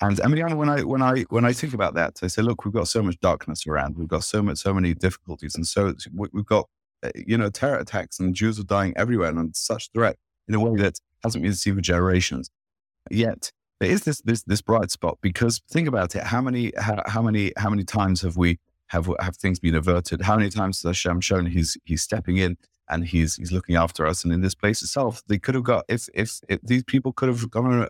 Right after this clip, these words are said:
on a October seventh style rampage around this,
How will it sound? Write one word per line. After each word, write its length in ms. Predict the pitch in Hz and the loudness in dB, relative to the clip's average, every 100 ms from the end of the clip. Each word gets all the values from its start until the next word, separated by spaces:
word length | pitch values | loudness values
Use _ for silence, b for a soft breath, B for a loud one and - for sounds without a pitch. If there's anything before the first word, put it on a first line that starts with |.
| 92 | -2
on 100 | 104 | 0
a 180 | 101 98 _ _ _ _ - | -2 -4 _ _ _ _ -2
October 480 | 101 - 123 117 107 | -2 2 2 4 2
seventh 340 | 113 107 85 | 0 0 -4
style 260 | - 101 98 | -2 0 2
rampage 500 | 95 92 95 87 92 | 2 2 2 0 -2
around 360 | 87 95 95 | 0 2 4
this, 220 | 90 90 | 2 0